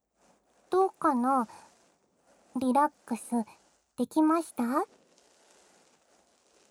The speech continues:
<laughs> ヘッ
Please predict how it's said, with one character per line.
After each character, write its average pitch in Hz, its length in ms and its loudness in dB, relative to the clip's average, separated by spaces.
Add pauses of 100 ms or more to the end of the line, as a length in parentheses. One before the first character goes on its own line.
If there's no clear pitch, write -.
(960)
<laughs> 302 60 4 (1400)
ヘ 214 100 2
ッ 208 60 0